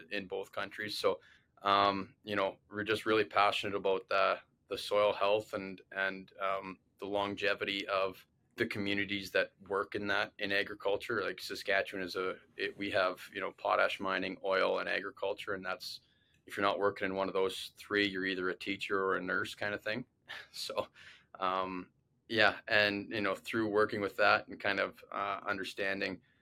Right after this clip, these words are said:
where we are in the world, um, given all these circumstances, I, uh, I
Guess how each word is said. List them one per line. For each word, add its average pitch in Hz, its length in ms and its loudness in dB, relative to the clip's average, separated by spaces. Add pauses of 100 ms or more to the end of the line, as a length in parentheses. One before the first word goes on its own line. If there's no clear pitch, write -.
(140)
where 101 300 6
we 98 180 4
are 98 200 10
in 110 60 4
the 101 80 2
world, 95 360 4 (200)
um, 92 380 -2 (120)
given 98 240 -4
all 95 120 0
these 95 160 -4
circumstances, 98 960 -2 (120)
I, 95 320 4
uh, 92 240 4 (540)
I 110 240 8